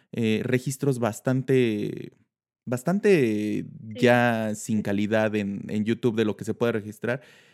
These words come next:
Speaker 1: y dice uno, "Híjole, qué bárbaro", ¿no? Y ju-, y justamente en, en un par de semanas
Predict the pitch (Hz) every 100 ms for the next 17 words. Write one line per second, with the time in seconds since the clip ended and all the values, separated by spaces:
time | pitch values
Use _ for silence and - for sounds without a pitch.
0 | _ - 113 107 107 123 113 107 101 -
1 | - 95 - 113 123 107 95 110 139 -
2 | 123 117 - - - 120 117 117 117 117
3 | 156 - 170 151 139 135 131 113 - _
4 | _ _ _ - 110 113 113 113 110 117
5 | - 127 135 147 147 143 151 147 123 120